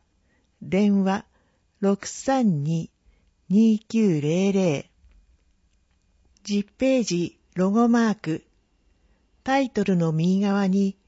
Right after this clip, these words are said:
ロゴマークがあります。円形の自治会条例のマーク。中央に左右から伸びた手が握手をしているイラスト。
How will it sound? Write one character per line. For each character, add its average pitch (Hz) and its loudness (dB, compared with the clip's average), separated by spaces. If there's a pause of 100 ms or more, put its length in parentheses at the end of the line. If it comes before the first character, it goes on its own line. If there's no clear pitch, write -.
(120)
ロ 185 -2
ゴ 240 0
マ 262 0
ー 262 -2
ク 202 -4
が 170 -2
あ 160 -4
り 156 -4
ま 156 -4
す。 - -20 (760)
円 226 2
形 214 0
の 208 0
自 196 -4
治 - -8
会 262 -2
条 254 0
例 190 2
の 151 -4
マ 170 -4
ー 160 -6
ク。 - -10 (1040)
中 233 0
央 220 4
に 190 2 (220)
左 254 -4
右 220 2
か 170 -6
ら 165 -4
伸 160 -2
び 180 -4
た 156 -6
手 151 -6
が 151 -8 (280)
握 214 -4 (180)
手 170 -4
を 160 -2
し - -6
て 185 -4
い 190 0
る 180 0
イ 170 -2
ラ 180 -6
ス - -12
ト。 175 -8